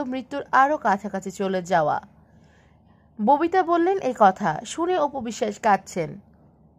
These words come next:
চিৎকার করে অপু বিশ্বাস লাইভে এসে কাঁদছেন মৃত্যুর ভয়ে। প্রিয় ভিউয়ার্স, ভিডিওটা দেখার পর ভিডিওটা বেশি বেশি শেয়ার করবেন আমার ভিডিওটা এবং ভিডিওটা পুরাটা দেখবেন এবং আমার চ্যানেলটা সাবস্ক্রাইব করে বেল বাটনটা এখনই ক্লিক করে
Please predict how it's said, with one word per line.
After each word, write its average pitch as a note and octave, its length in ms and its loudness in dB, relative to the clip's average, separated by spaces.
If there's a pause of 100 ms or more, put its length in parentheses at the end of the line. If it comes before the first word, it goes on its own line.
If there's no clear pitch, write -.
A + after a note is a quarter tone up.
চিৎকার E4+ 400 2
করে F#4 160 -2
অপু F4 140 -8
বিশ্বাস D#4+ 320 -6
লাইভে G#3+ 300 2
এসে - 120 -14
কাঁদছেন G#3+ 380 -6
মৃত্যুর G#3+ 360 -6
ভয়ে। D#3 300 -4 (560)
প্রিয় G#3+ 220 0
ভিউয়ার্স, G#3 440 -2 (840)
ভিডিওটা E4+ 440 -2
দেখার C#4 360 0
পর D4+ 280 4
ভিডিওটা C#4 340 -6
বেশি A#3 200 -8
বেশি A3 180 -10
শেয়ার G#3+ 280 -4
করবেন B3 360 -6
আমার D4 220 -4
ভিডিওটা B3+ 460 -6 (560)
এবং C#4 260 0 (500)
ভিডিওটা G#3 400 -2
পুরাটা A#3 360 -4
দেখবেন A3+ 460 -4 (160)
এবং D4+ 320 -4
আমার D4+ 180 -4
চ্যানেলটা C4+ 360 -6
সাবস্ক্রাইব C#4 420 -6
করে D4 160 -8
বেল A3+ 120 -2
বাটনটা E3 360 -8
এখনই E3+ 220 -12
ক্লিক D#3 200 -18
করে - 180 -10